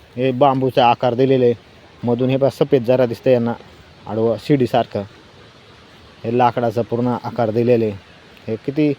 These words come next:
एकदम चांगलं दिसतंय. पूल बनवलेले नाही तर इथं नाही, डायरेक्ट जायला मार्गच नव्हता पावसाळ्यामध्ये, पूर्ण पाणी राहायचं. आता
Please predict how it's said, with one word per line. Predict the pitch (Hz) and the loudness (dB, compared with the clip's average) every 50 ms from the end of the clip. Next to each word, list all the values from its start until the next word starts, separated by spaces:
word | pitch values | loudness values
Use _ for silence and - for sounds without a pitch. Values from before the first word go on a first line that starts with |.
| - - - - - - - - | -8 -20 -20 -20 -20 -20 -4 -2
एकदम | 143 147 151 175 170 165 - - - - - - - 156 139 127 | 0 4 4 4 2 2 -6 -16 -20 -20 -20 -18 -10 -6 -6 -4
चांगलं | 123 - 156 156 160 160 156 | 0 2 2 2 4 2 2
दिसतंय. | 139 120 - - 135 113 98 - - - - - - - - - - - - - - - - - - - - - - - - - - - - - - - - - - - - - - - - - - - - - - - - - - - - - - | 0 -2 2 2 2 2 0 -4 -16 -20 -20 -20 -20 -20 -20 -20 -20 -20 -20 -20 -20 -20 -20 -20 -20 -20 -20 -20 -20 -20 -20 -20 -20 -20 -20 -20 -20 -20 -20 -20 -20 -20 -20 -20 -20 -20 -20 -20 -20 -20 -20 -20 -20 -20 -20 -20 -20 -20 -20 -8 0
पूल | 135 139 135 | 2 2 4
बनवलेले | 127 131 131 131 131 127 135 143 143 143 135 | 4 2 2 2 2 2 2 2 2 2 2
नाही | 135 151 160 160 | 2 2 2 4
तर | 175 165 | 4 2
इथं | 156 147 160 160 | 4 4 2 2
नाही, | 156 160 147 139 135 | 2 2 0 0 2
डायरेक्ट | 131 139 143 143 139 - - - - - - - - - - - 110 120 117 | 4 4 4 4 2 -4 -8 -20 -20 -20 -20 -20 -20 -20 -14 -8 -6 -2 2
जायला | 139 147 147 147 143 139 | 2 4 4 4 4 2
मार्गच | 139 147 151 156 160 165 147 175 | 2 2 2 2 2 2 0 0
नव्हता | 170 160 160 | 0 0 0
पावसाळ्यामध्ये, | 139 - 139 131 127 - 139 135 127 120 117 113 120 117 120 - - - - - - | 2 2 2 0 2 2 0 2 2 0 -2 -2 -2 -2 -2 -4 -8 -12 -20 -8 -2
पूर्ण | 151 160 165 170 | 0 0 2 0
पाणी | 156 143 147 135 131 127 | 2 2 2 2 2 2
राहायचं. | 123 135 135 127 - 117 101 | 2 2 0 0 -2 -4 -8
आता | 98 101 113 147 - 190 | -6 -6 -8 0 0 0